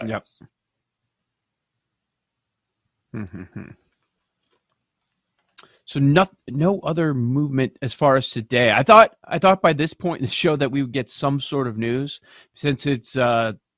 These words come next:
Speaker 1: the start of the injury report for all of the Sunday games. Still have to wait in the Monday games. But yeah, no, we're still sitting nine and a half. Um, it's weird.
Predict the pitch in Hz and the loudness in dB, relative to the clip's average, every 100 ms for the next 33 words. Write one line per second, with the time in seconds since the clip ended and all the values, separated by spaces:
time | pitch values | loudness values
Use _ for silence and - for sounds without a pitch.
0 | _ _ _ _ 123 - 135 127 127 131 | _ _ _ _ -12 -2 -2 -2 -6 -6
1 | 139 131 151 135 - 117 117 107 - - | -6 -4 -6 -6 -6 -8 -8 -10 -8 -6
2 | 127 131 135 143 143 143 - _ - 143 | -4 -4 -4 -4 -4 -8 -16 _ -14 -12
3 | 123 120 110 101 107 117 127 135 135 - | -6 -6 -4 -6 -6 -6 -4 -4 -6 -12
4 | - _ 135 151 131 123 120 - 170 - | -20 _ -2 2 2 0 -4 -6 -6 -4
5 | 180 170 151 147 143 123 131 131 - _ | -4 -2 -2 -2 -4 -4 -2 -2 -4 _
6 | _ _ _ _ _ _ - 131 127 127 | _ _ _ _ _ _ -12 -4 -2 -2
7 | 127 123 - _ _ _ _ _ _ _ | -4 -6 -12 _ _ _ _ _ _ _
8 | _ _ _ _ _ _ - 156 151 160 | _ _ _ _ _ _ -6 -6 -2 2
9 | 156 135 110 | 2 2 -2